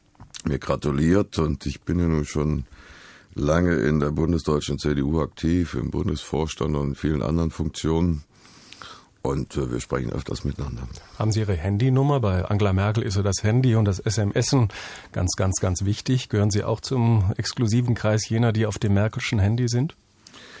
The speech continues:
Speaker 1: Ja.
Speaker 2: Gut. Wie geht's denn weiter mit der Kanzlerin? Ich meine, es ist ja ein offenes Geheimnis, dass Sie sich anschicken, äh, für den Bundes-, äh,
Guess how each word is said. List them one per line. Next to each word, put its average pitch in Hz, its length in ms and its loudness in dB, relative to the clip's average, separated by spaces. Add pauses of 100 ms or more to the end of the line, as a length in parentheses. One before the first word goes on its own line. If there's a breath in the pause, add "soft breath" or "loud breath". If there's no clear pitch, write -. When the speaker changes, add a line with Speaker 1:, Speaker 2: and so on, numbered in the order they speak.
(280 loud breath)
Speaker 1:
Ja. 71 280 0 (580 loud breath)
Speaker 2:
Gut. 107 320 -2 (920)
Wie 110 100 -2
geht's 120 200 2
denn 113 100 2
weiter 123 260 0
mit 85 160 -2
der 85 80 -4
Kanzlerin? 90 600 -4 (440 loud breath)
Ich - 100 -20
meine, 92 440 0
es - 320 -6
ist 104 140 -6
ja 98 60 -2
ein 98 60 -4
offenes 101 320 -2
Geheimnis, 101 460 0
dass 92 180 -2
Sie 98 140 -2
sich 98 200 -2
anschicken, 104 540 -2 (480 loud breath)
äh, 101 180 0
für 95 140 -2
den 90 300 2
Bundes-, 110 600 0
äh, 107 220 0